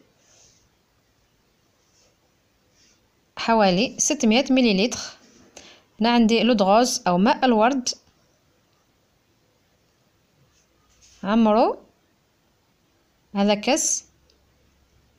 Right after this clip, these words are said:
هذا الكاس الصغير. ضيفوه للخليط. هنا عندي عسل طبيعي،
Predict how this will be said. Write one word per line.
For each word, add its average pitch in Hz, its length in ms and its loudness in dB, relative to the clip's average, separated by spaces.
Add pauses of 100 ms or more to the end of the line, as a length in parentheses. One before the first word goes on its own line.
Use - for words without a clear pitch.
(960)
هذا 208 100 0
الكاس 220 220 -4
الصغير. 196 500 -4 (3500)
ضيفوه 208 260 0
للخليط. 226 680 -2 (1600)
هنا 254 120 2
عندي 254 260 4
عسل 277 360 0
طبيعي، 233 600 0